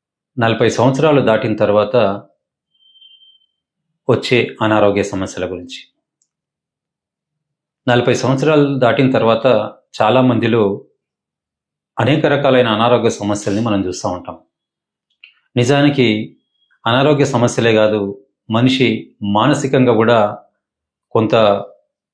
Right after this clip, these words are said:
స్లో అయిపోవడం కూడా చూస్తూ ఉంటాం. అంటే అంతకుముందున్న ఉత్సాహం కానీ, అంతకుముందున్న, ఆ, సంతోషం కానీ, అంతకుముందున్న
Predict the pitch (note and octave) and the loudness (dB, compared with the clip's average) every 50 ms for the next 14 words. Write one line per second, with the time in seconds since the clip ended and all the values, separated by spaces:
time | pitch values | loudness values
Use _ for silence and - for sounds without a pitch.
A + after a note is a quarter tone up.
0 | _ _ _ - - - C3+ D3 D#3 C#3+ B2+ - - A#2+ A2 A2 G#2+ G#2+ G#2+ G2+ | _ _ _ -16 -6 0 2 4 4 4 2 2 0 2 2 2 2 2 0 -2
1 | A2 A#2+ D#3 E3 - - - F2 F2 - - - F2 - _ _ _ _ _ _ | -4 -4 -6 -8 -10 -10 -12 -12 -12 -12 -14 -18 -20 -20 _ _ _ _ _ _
2 | _ _ _ _ _ _ _ _ _ _ _ - - A#2 A2 - A#2 G#2+ G2+ G#2 | _ _ _ _ _ _ _ _ _ _ _ -10 -8 -6 -2 0 0 0 -2 -4
3 | - - _ _ _ _ _ _ _ _ _ _ _ _ _ _ - B2 A#2+ B2+ | -8 -14 _ _ _ _ _ _ _ _ _ _ _ _ _ _ -2 -2 0 2
4 | C#3+ C3+ C3 B2+ B2+ A#2+ A#2+ A#2 A#2 A2 A2+ A2+ - - D3 C3 B2 B2+ A#2+ A#2 | 4 4 4 4 4 4 2 2 2 0 0 0 0 0 0 2 2 0 0 0
5 | A2+ A2+ A2+ B2 C3 C#3 - - A2+ A2 - B2+ A2 G#2+ A2+ A2+ A2 G2+ A2 G#2+ | 0 0 0 0 -2 -4 -4 -4 -4 -2 -2 -2 -2 0 0 0 0 0 0 0
6 | G#2+ G#2+ G#2+ G#2 G#2 G#2 G2+ G2+ G2 G2+ - - _ - A2 G#2 G2+ G2 G2+ G2+ | 0 0 0 0 -2 -2 -2 -4 -6 -8 -12 -16 _ -14 -12 -10 -8 -6 -6 -8
7 | G2 F#2+ F#2+ - - A2 A2+ A2 C#3+ C3 C3+ B2+ A#2+ A2 G#2+ G#2+ A2 B2 B2 G#2+ | -8 -10 -14 -12 -8 -6 -2 0 0 0 2 2 0 0 0 0 0 0 -2 -2
8 | G#2 G2+ - A2 G#2+ G#2+ G#2+ G#2 G2 G2+ G2 G2 G2+ G2 G2 G2 G2+ | -4 -2 -2 -2 0 0 -2 -2 -2 -2 -2 -2 -2 -2 -4 -6 -8